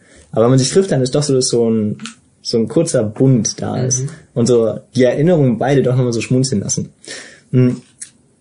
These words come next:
Speaker 1: Genau, man muss sich halt fragen, was ist jetzt schöner? Möchte man wirklich leben? Möchte man Menschen finden, die einem leben lassen?
Speaker 2: <laughs>
Speaker 1: In der Hinsicht, dass man, dass man halt echt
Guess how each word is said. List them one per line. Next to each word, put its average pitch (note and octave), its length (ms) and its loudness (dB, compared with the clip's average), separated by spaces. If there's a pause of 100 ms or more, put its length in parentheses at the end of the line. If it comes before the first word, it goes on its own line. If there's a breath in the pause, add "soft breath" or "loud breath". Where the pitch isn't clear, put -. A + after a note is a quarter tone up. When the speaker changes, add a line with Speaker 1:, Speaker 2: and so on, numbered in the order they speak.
(300)
Speaker 1:
Genau, E3 140 2
man D3+ 80 4
muss F3+ 100 2
sich F#3 100 2
halt - 60 -8
fragen, C#3 440 0
was C3 140 0
ist C3 100 -2
jetzt B2+ 160 -2
schöner? G2 340 0
Möchte G#2+ 220 -2
man A2 160 2
wirklich C3+ 380 -2 (100)
leben? C3 600 0
Möchte - 220 -4
man A2 100 0
Menschen C#3 340 0
finden, C3 320 2
die A#2 120 -2
einem G#2+ 320 -2 (220)
leben A#2+ 360 2
lassen? D3+ 360 0 (340)
Speaker 2:
<laughs> - 380 -8
Speaker 1:
In A#2+ 80 0
der B2+ 100 4
Hinsicht, C3 260 2
dass C3 120 -4
man, B2 160 2
dass - 120 -4
man B2+ 100 0
halt - 100 -2
echt C3+ 260 -4